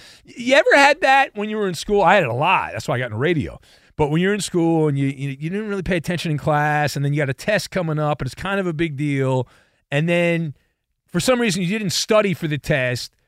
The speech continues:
but you gotta take the test. And it normally does not go very, very well. It, the Giants were completely hornswoggled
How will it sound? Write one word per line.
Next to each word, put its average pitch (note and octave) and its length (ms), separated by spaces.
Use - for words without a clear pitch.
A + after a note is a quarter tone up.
but - 140
you A#3+ 40
gotta B3+ 220
take D#4 320
the F#3+ 80
test. - 460
And G3+ 100
it A3+ 100
normally C#4+ 460
does A3+ 240
not A3+ 220
go G#3 180
very, G#3 460
very G3 160
well. D4+ 240
It, - 140
the C4+ 100
Giants D#4+ 680
were C#4 180
completely C#4 1000
hornswoggled F#3+ 1160